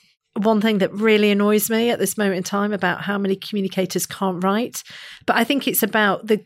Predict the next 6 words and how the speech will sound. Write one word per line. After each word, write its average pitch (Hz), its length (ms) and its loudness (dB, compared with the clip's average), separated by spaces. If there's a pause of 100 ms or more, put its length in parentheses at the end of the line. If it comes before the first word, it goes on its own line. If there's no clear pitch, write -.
combination 190 680 0
of 160 220 -6
writing 185 480 0
skills 156 680 -4 (140)
and 185 260 2
also 156 640 0